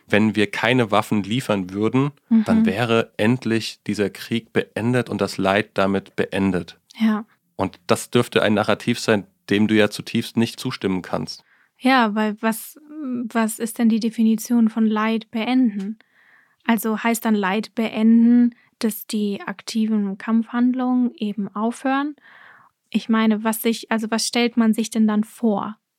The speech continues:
Speaker 2: was dann genau vorbei wäre? Also dann stellt man sich vor, okay, also wenn die Ukraine jetzt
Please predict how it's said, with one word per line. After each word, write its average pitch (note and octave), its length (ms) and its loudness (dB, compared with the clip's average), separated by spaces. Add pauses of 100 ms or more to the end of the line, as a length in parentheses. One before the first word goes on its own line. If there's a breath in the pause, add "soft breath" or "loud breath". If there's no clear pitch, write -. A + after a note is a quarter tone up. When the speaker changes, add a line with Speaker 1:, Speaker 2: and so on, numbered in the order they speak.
(200)
Speaker 2:
was G3+ 460 0
dann G#3 240 2
genau G#3+ 300 2
vorbei G3 500 -6
wäre? A3 420 -8 (460 loud breath)
Also G3+ 200 -2
dann F#3+ 200 -2
stellt G#3+ 300 -2
man G#3+ 140 0
sich G3 200 -10
vor, C4+ 300 -2
okay, B3+ 400 -4 (160)
also - 280 -6
wenn G#3 200 -2
die G3+ 120 -6
Ukraine A3 280 -2
jetzt G#3 200 -6